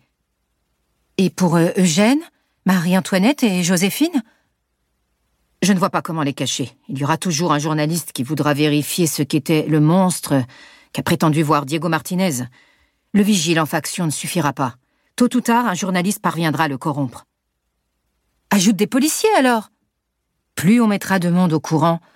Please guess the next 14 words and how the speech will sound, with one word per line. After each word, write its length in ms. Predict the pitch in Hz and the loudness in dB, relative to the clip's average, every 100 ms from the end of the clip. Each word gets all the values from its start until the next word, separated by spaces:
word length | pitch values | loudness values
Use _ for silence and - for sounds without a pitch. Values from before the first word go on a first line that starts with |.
| _ _ - | _ _ -2
plus 160 | - | 2
le 120 | 233 214 | 4 4
risque 340 | 202 - 156 | 0 -2 -4
sera 300 | - 151 151 | -2 0 0
grand 240 | - 175 | 0 -4
que 120 | - 156 | -4 -6
quelqu'un 440 | - 151 - 170 | -4 -4 0 0
veuille 240 | 156 156 | 2 0
voir 400 | 123 175 170 147 | 0 0 0 -2
ou 100 | 147 | -2
accepte 460 | 147 - - - - | -2 -2 -4 -4 -4
de 100 | 165 | -2
laisser 280 | 143 - 143 | 0 -2 -2
voir. 320 | 131 117 117 | -2 -4 -6